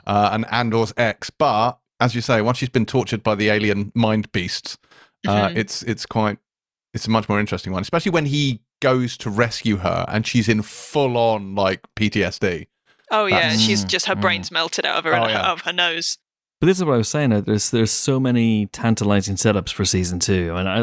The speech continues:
Speaker 3: I loved Brasso, for example, uh,
Speaker 1: Mm.
Speaker 3: as well. Uh,
Speaker 1: Brasso
Speaker 3: his
Speaker 1: and his
Speaker 3: big
Speaker 1: brick.
Speaker 3: burly mate. Um, and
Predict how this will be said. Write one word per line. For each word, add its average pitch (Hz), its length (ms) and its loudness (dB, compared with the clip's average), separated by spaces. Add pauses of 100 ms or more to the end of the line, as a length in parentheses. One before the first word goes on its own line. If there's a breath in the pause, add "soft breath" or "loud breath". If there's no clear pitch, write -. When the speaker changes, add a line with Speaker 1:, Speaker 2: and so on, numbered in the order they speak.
Speaker 3:
I - 20 0
loved 123 340 2
Brasso, 104 480 0
for 92 100 -2
example, 85 520 -4 (360 loud breath)
uh, 92 360 0
Speaker 1:
Mm. - 100 -6
Speaker 3:
as 92 220 0
well. 90 460 0 (360 soft breath)
Uh, - 60 0
Speaker 1:
Brasso - 20 2
Speaker 3:
his 90 120 0
Speaker 1:
and 107 160 0
his 98 100 2
Speaker 3:
big 95 80 0
Speaker 1:
brick. 98 100 2
Speaker 3:
burly 95 300 2
mate. 92 500 -2 (500)
Um, 90 600 -2 (160)
and 98 560 2